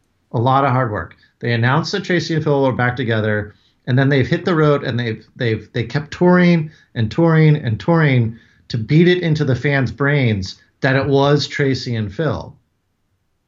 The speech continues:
And they knew they had to do that work to build it back up. And, and they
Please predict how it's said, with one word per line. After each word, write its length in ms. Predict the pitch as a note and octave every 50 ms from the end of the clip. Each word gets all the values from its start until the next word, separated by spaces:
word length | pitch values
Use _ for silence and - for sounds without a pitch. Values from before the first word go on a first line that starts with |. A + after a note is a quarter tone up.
| _ -
And 220 | - D#3+ D3 D3+ D#3
they 100 | E3 D#3+
knew 240 | D#3 D#3+ F3+ G3
they 180 | G3+ F3+ D3+ B2
had 200 | A#2+ B2 A2+ G2
to 60 | G#2+
do 160 | G2 G2+ A2+
that 220 | G#2 G#2+ G2 F#2+ A2+
work 240 | G#2+ G2 F2+ - -
to 80 | A2
build 220 | F#2+ G#2+ G2 F#2 -
it 100 | A2 -
back 260 | G#2+ F#2+ F#2 F#2 G2+
up. 260 | F2 - - - _ _ _ _ _ _ _ - - _ _ -
And, 180 | C3+ B2 C3
and 240 | D3 - C#3+ B2+ A2+
they 240 | C3+ C3 C3 -